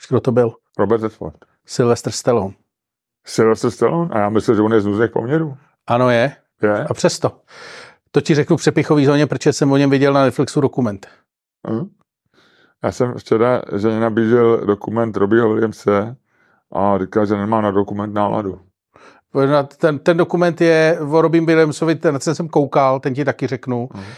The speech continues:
Speaker 1: Takže Sento Čermáková, vydržte do přepichové zóny, nebo vydrž, mi se týká. Vydrž do přepichové zóny.
Speaker 2: To se ona ti týká určitě, říká, no, Luděčku, ty jeden,
Speaker 1: A já
Speaker 2: ty
Speaker 1: ti k
Speaker 2: jeden
Speaker 1: tomu, já ti k tomu
Speaker 2: vtipálku.
Speaker 1: něco, a já ti k tomu něco řeknu. Tak,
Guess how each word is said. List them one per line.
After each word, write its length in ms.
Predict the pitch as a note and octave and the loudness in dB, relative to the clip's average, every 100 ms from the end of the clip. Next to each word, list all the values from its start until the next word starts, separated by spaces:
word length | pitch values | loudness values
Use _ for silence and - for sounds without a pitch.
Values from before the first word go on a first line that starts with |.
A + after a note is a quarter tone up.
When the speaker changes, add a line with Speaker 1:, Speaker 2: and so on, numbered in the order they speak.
| - | -6
Speaker 1:
Takže 480 | - B2+ A2+ C#3 D3 C3+ | -2 -2 2 2 2 -2
Sento 320 | - C#3+ E3+ | -4 0 0
Čermáková, 580 | E3+ D3+ D3+ D3+ D#3+ D3+ | 2 2 2 2 2 2
vydržte 360 | C#3+ D#3 - | 0 -2 -2
do 60 | F3+ | -2
přepichové 580 | - E3 D#3+ E3+ E3+ D#3 | -2 -4 -2 2 2 4
zóny, 600 | D3+ D3 D3+ D#3+ F#3 F#3 _ _ | 2 2 0 0 -4 -10 _ _
nebo 140 | C3+ C#3 | 0 2
vydrž, 340 | D3 D3 - | 2 0 -4
mi 60 | C3+ | -10
se 140 | C3+ | -10
týká. 280 | - - - - - - - | -12 -16 -20 -20 -20 -16 -2
Vydrž 240 | C#3+ E3+ | 0 2
do 80 | D#3 | 0
přepichové 600 | D#3 D3+ D#3+ - E3 D3+ | -2 -2 0 2 2 2
zóny. 520 | C3+ D3 D#3 E3 E3 E3+ | 4 2 2 2 2 0
Speaker 2:
To 60 | |
se 60 | G#2+ | -4
ona 240 | A2+ B2+ C3+ | 0 0 0
ti 100 | C#3+ | -2
týká 280 | D3 D3+ | -2 0
určitě, 380 | D3+ C#3 F3 F3 | 0 0 -4 -4
říká, 300 | D3 D#3 D3 | -4 0 2
no, 260 | C#3+ E3+ F3+ | 4 4 2
Luděčku, 800 | F3+ F#3 F#3+ A3+ - - G#3 G3 G3 - | 2 0 2 0 -2 0 2 2 0 -4
ty 60 | G3 | 0
jeden, 520 | G3 G3 G3+ G3+ F3 - _ _ | 0 0 -2 -6 -10 -18 _ _
Speaker 1:
A 100 | - | 0
já 160 | F#3 F#3+ | 2 4
Speaker 2:
ty 60 | G3 | 2
Speaker 1:
ti 60 | |
k 40 | G3+ | 2
Speaker 2:
jeden 80 | G#3 | 2
Speaker 1:
tomu, 140 | G#3+ | 4
já 160 | G#3 F3+ | 2 2
ti 100 | G#3 | 0
k 40 | |
tomu 160 | F3 G3+ | 2 2
Speaker 2:
vtipálku. 320 | G3+ F#3+ F3 | 0 -2 -2
Speaker 1:
něco, 120 | C#3+ | 0
a 20 | |
já 140 | E3 E3 | 2 2
ti 120 | F#3 | -2
k 40 | |
tomu 140 | F3+ F3+ | -6 -6
něco 240 | E3 E3 | -8 -8
řeknu. 280 | D3+ - G2+ _ | -10 -12 -20 _
Tak, 340 | G3+ D#3+ C3 | 2 4 2